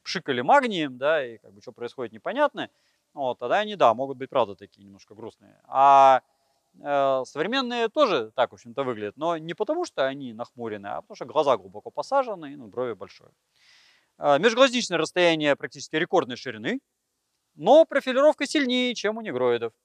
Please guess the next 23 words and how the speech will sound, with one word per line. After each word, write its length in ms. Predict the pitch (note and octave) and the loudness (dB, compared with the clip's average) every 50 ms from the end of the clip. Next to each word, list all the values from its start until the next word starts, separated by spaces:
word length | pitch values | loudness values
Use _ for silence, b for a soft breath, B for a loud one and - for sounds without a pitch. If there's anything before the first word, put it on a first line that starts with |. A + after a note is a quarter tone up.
| _ _ | _ _
все 140 | _ C3 A#2 | _ -16 -16
ж 80 | - | -16
таки 320 | - A#2+ - _ A#2 A#2 B2 _ _ _ | -18 -20 -20 _ -20 -20 -20 _ _ _
поперечная. 640 | _ B2+ - C3 A#2 A#2 G#2+ - - A#2 G#2+ G#2 _ _ _ _ _ _ _ _ _ _ _ _ _ _ _ | _ _ -14 -12 -12 -12 -12 -14 -18 -20 -20 -20 _ _ _ _ _ _ _ _ _ _ _ _ _ _ _
Э, 260 | _ - - - B1+ - _ | _ -20 -20 -20 -20 -20 _
то 80 | - B2 | -18 -18
есть 120 | A#2+ - | -16 -6
чаще 300 | - G3 G3+ - - F#3 | 0 0 0 0 0 -2
тоже, 260 | - - G3 D#3 B2 B2 | -2 0 0 0 0 -2
конечно, 360 | - A#2+ A#2 A2 - - G#2+ | -6 -10 -12 -14 -16 -16 -10
переносие 440 | - D3 D#3+ F3 E3 C3+ - C3 D3 | -6 -4 -2 -2 -2 -2 -2 -2 -2
очень 200 | D#3+ D3+ C#3+ B2+ | -2 -2 -4 -6
глубоко 360 | A#2+ C3 B2 B2+ - C3 A2 | -6 -4 -4 -4 -2 -4 -4
вдавлено, 540 | - A2+ G#2+ G#2 A#2 D3+ G#3+ C#4 E4 E4 D#4+ _ _ | 0 0 0 0 0 -2 -4 -4 -4 -6 -6 _ _
опять 300 | B3 A3 - - F3+ D#3+ | -14 -12 -12 -12 -14 -14
же, 80 | D#3+ D#3 | -16 -18
из-за 140 | D3+ D#3+ | -18 -16
надброви, 500 | D#3 D#3 D3 C#3+ D#3 D#3 D3 C#3 C3+ A#2+ _ _ _ _ _ _ _ | -16 -14 -10 -4 -2 0 0 0 0 -2 _ _ _ _ _ _ _
но 140 | - F3 E3+ | -4 -4 -4
поперечная 800 | - - D3+ - G#3 A3 C4 D#4 D#4 - - G3 D#3 C#3 A#2 G#2 _ _ _ _ _ _ _ _ _ _ _ _ | -2 -4 -4 0 0 2 2 2 0 0 0 0 2 0 0 -2 _ _ _ _ _ _ _ _ _ _ _ _
профилирована 760 | - C3 A#2 - C3+ D3+ G#3+ C4+ D4 D4+ D4 C#4 C#4 C4+ B3+ | -18 -18 -18 -12 -6 -2 0 2 2 2 0 -2 -6 -8 -10
так 120 | - A3 F#3+ | -12 -14 -16
более-менее. 720 | F#3+ F3+ A3+ A#3+ A3 F3+ C#3+ C3 B2 A#2+ A2+ A2+ - | -14 -12 -10 -8 -8 -8 -10 -10 -10 -12 -14 -18 -20